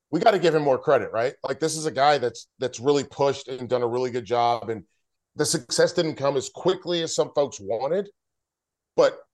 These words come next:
he's a huge part of why Washington is good, right? And obviously Zach Charbonnet,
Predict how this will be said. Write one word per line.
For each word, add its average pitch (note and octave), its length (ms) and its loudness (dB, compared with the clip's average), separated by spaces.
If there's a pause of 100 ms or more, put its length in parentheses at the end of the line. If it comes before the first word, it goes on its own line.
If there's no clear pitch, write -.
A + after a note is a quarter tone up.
(120)
he's G3 420 -6
a E3+ 60 0
huge F#3 540 -6
part C#3+ 200 2
of A#2 120 -2
why A#2+ 260 2
Washington A#2 560 -2
is G#2 140 -10
good, A2+ 280 2
right? A2 180 0
And A2+ 100 -4
obviously B2 340 -4
Zach B2 340 0
Charbonnet, A2+ 600 -2